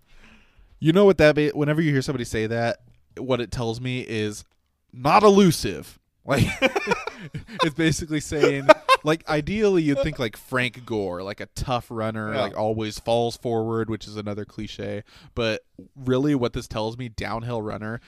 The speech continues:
Speaker 1: just means you don't make any moves in the hole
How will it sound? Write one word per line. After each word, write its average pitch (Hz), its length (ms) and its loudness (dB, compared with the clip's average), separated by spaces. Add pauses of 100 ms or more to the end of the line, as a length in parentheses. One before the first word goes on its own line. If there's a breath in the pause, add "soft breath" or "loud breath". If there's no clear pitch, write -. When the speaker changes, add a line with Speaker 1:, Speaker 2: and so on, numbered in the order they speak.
Speaker 1:
just 120 220 -12
means 110 240 -10
you 110 120 -8
don't 113 320 -2
make 120 220 -10
any 123 240 -8
moves 131 340 0
in 120 100 -8
the 110 100 -6
hole 101 420 -6